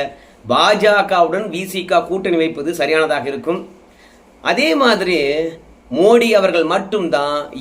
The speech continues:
இருபத்தி மூன்று பேருக்கு பட்டியலினத்தை சார்ந்தவங்களுக்கு அமைச்சரவையிலும் கட்சி பொறுப்புகளிலும் நாம வாரி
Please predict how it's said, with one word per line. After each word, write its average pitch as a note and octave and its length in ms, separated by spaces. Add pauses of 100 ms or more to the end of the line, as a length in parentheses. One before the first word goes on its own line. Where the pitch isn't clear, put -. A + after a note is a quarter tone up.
இருபத்தி A#3+ 440
மூன்று G#3 500 (160)
பேருக்கு G3 420 (300)
பட்டியலினத்தை F#3 520 (120)
சார்ந்தவங்களுக்கு D#3 580 (440)
அமைச்சரவையிலும் E3 760 (380)
கட்சி G3 260 (100)
பொறுப்புகளிலும் F3+ 800 (320)
நாம C#3+ 380
வாரி G3 280